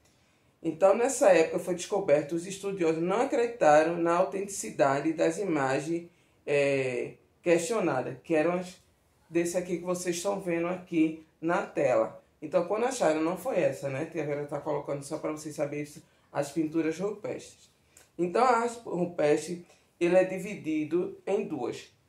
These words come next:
Na pintura, como vocês estão vendo, certo? E nas gravuras. Aqui, ó.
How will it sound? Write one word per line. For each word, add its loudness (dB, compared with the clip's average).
Na 2
pintura, 0
como 4
vocês -4
estão -6
vendo, -6
certo? -6
E -6
nas 0
gravuras. 2
Aqui, -6
ó. -6